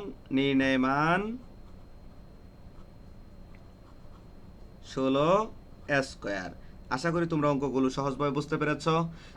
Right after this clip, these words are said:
তো সবাইকে ভিডিওগুলো দেখার জন্য অসংখ্য ধন্যবাদ এবং তোমরা বেশি বেশি ভিডিওগুলো শেয়ার দিবে তোমার, তোমার বন্ধুদের নিকট। এবং যদি কোথাও কোনো সমস্যা থাকে, অবশ্যই আমাকে কমেন্ট সেকশনে জানাবে। আর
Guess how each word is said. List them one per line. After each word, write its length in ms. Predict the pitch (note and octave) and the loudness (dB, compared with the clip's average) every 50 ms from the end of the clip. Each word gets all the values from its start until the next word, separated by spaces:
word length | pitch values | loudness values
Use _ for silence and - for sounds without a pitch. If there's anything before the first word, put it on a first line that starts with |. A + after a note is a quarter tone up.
| - | -6
তো 40 | - C3 - | -6 -2 2
সবাইকে 300 | C#3 C3+ C#3 C3+ - D3 C#3+ C3 | 2 4 4 2 2 2 2 2
ভিডিওগুলো 300 | C#3 D3 D3+ C#3 C#3+ C#3 C3+ | 2 2 2 2 2 2 2
দেখার 200 | C#3+ C#3 D3 C#3+ C3+ | 2 2 2 2 2
জন্য 120 | D3+ C#3 C#3 C#3 | 2 2 0 0
অসংখ্য 240 | - D3+ - D#3+ D#3+ D#3+ | 0 0 0 0 2 2
ধন্যবাদ 360 | D#3 D#3+ E3 E3 F3 F3+ F3+ - - - - - - - - - C3+ | 4 4 6 6 6 6 6 2 -2 -12 -18 -20 -20 -12 0 2 4
এবং 120 | C3 C#3 C#3 C3 D3 | 4 4 2 2 2
তোমরা 180 | C#3+ C3+ C3+ B2+ | 2 2 4 2
বেশি 160 | C#3+ C#3 - C#3 C#3+ | 2 0 0 -2 -2
বেশি 180 | C3+ - C#3 C#3 C#3 C3 B2+ | 0 0 0 2 2 2 2
ভিডিওগুলো 320 | C3 C#3 C#3 B2 C3+ C3 - | 2 2 2 2 2 2 2
শেয়ার 200 | - B2+ B2+ C3 B2+ B2+ | 4 4 4 4 4 2
দিবে 160 | C#3 C#3+ C#3+ C#3 C#3 | 2 4 4 4 4
তোমার, 260 | C#3+ C3 C3 C3 C3 C3 B2+ - - - - - - - | 2 2 2 2 2 -2 -4 -6 -10 -14 -18 -16 -6 -2
তোমার 300 | B2 C3 C3 C3 C3 B2 - - C#3 C3 | 2 4 6 6 6 4 2 -2 0 2
বন্ধুদের 340 | C#3 C3+ C#3 D3 D3 C#3+ C3+ D3+ | 2 4 4 4 4 4 4 2
নিকট। 280 | D#3 D3+ F3 F3+ F#3+ F#3 - - - - - - - - B2+ | 2 4 6 4 4 4 0 -8 -16 -18 -18 -16 -2 -2 4
এবং 240 | B2 C3 C3 C3 B2+ B2+ B2 A#2+ - - - - - - - - - - - - - - - - - - - - - - - - - - - - - - - - - - - - - - - - - - C3+ | 6 6 6 6 4 2 0 -2 -4 -8 -14 -16 -18 -18 -18 -18 -18 -18 -18 -20 -20 -20 -20 -20 -20 -20 -20 -18 -18 -18 -18 -18 -20 -20 -20 -18 -18 -20 -20 -20 -20 -20 -20 -20 -20 -20 -20 -18 -6 0 2
যদি 160 | C#3 C3+ C#3+ C3+ - | 4 4 4 2 2
কোথাও 200 | D3 C#3 C#3+ C#3 C3+ | 0 0 0 0 0
কোনো 100 | C#3+ C#3+ C3 C3+ | 0 0 0 0
সমস্যা 280 | C3 B2+ C3+ C3 C#3+ C3 C#3 | 2 2 2 2 0 -2 -2
থাকে, 160 | C#3+ - F3 F#3 F#3 D#3+ | -2 0 2 4 4 4
অবশ্যই 280 | C3+ C3 C3 - C3+ C3 | 4 4 2 2 2 4
আমাকে 180 | C3 B2 A#2+ - - | 4 2 2 0 -2
কমেন্ট 220 | B2 B2+ B2 - | -2 -2 -2 -2
সেকশনে 280 | - C3 - C#3 C3 C3 C3 C3+ | -4 -4 -2 0 0 2 4 4
জানাবে। 300 | C3+ C#3 C#3+ C3+ E3 F3 F#3 F#3 - - - - - - - - - - B2+ B2 B2 | 6 6 6 6 4 4 2 0 -6 -12 -16 -16 -14 -14 -14 -16 -12 -4 0 2 4
আর 100 | A#2+ | 4